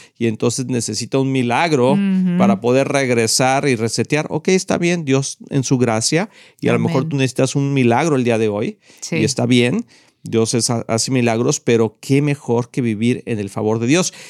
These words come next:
Speaker 1: Y esta, este domingo, amor, empezamos el, el domingo pasado, acabamos a,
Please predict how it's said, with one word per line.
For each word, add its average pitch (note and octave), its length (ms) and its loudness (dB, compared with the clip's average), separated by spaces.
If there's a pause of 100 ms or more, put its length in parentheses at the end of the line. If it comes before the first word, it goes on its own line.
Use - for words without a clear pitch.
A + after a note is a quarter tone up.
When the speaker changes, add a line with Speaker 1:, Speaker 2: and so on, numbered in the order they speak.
(140)
Speaker 1:
Y C#3 160 4
esta, E3+ 380 2
este F3 420 2
domingo, D#3 460 2
amor, C#3 360 0
empezamos C#3 600 -2
el, A#2 180 -2
el A2+ 120 -2
domingo C3 220 -2
pasado, B2+ 380 0
acabamos A#2+ 400 -6
a, - 380 -10